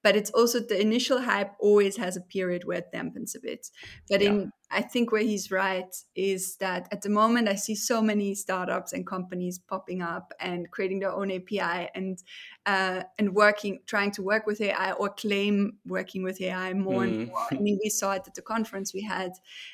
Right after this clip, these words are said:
Speaker 1: A I as one of the key themes, and every, it was very in demand, but also a lot of people then said it was almost too much A I. You know, we wanted
Speaker 2: Mm.
Speaker 1: other things at the conference too.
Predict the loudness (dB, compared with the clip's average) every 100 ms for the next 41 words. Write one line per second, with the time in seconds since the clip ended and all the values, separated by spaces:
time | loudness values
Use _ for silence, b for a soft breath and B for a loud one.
0 | -2 4 4 6 6 6 4 0 -4 -2
1 | -2 -2 -6 -8 -6 -4 0 2 2 -2
2 | -4 -4 -4 -4 -8 -8 -8 0 0 0
3 | -2 0 2 2 2 0 -2 0 2 2
4 | 0 -4 2 2 2 0 0 0 -4 -8
5 | -6 -4 -2 -2 -4 -6 B B 4 6
6 | 6 6 4 2 2 2 2 0 -2 -2
7 | -2 -4 -4 0 2 4 4 4 0 -4
8 | -10 -6 -2 -4 -4 -6 -6 -12 -12 -10
9 | -10 -10 -8 -4 -4 -4